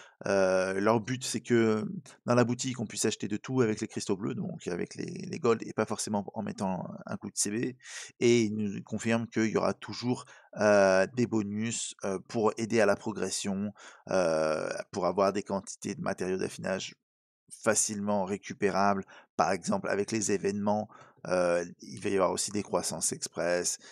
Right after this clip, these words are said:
et des, encore des, des événements spéciaux qui vont venir s'ajouter donc heu, toujours un petit peu d'animation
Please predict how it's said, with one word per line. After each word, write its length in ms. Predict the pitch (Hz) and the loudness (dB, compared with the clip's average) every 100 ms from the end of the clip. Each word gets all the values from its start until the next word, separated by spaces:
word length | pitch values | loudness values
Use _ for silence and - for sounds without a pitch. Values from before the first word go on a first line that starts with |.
| - _ | -20 _
et 300 | 101 101 101 | -4 -2 0
des, 140 | 104 104 | -2 -6
encore 300 | 98 98 98 | -2 0 2
des, 100 | 92 | -2
des 220 | 92 101 | -6 -8
événements 340 | - - - | -6 -6 -6
spéciaux 560 | - - - - 87 - | -10 -10 -10 -8 -8 -10
qui 80 | - | -10
vont 100 | 92 | -10
venir 200 | 90 87 | -10 -8
s'ajouter 540 | - 95 - - - - | -8 -8 -10 -12 -10 -10
donc 380 | - - - - | -12 -14 -12 -12
heu, 100 | - - - - - | -12 -16 -20 -20 -10
toujours 260 | 104 110 | -2 0
un 80 | 104 | 0
petit 160 | - 107 | -2 0
peu 140 | 120 | 4
d'animation 840 | 107 110 110 110 - 123 117 120 | 4 4 2 2 2 0 0 0